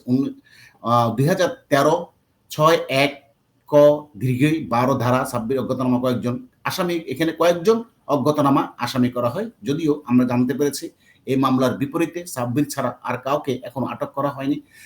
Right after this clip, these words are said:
সাব্বিরকে আদালতে প্রেরণ করার পর পাঁচই এপ্রিল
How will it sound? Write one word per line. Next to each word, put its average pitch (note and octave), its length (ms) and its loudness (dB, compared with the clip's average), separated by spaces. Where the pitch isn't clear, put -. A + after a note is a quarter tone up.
সাব্বিরকে F#3 520 2
আদালতে E3 460 2
প্রেরণ D3+ 320 0
করার C#3+ 220 0
পর C3 240 -2
পাঁচই D3 280 2
এপ্রিল B2+ 360 0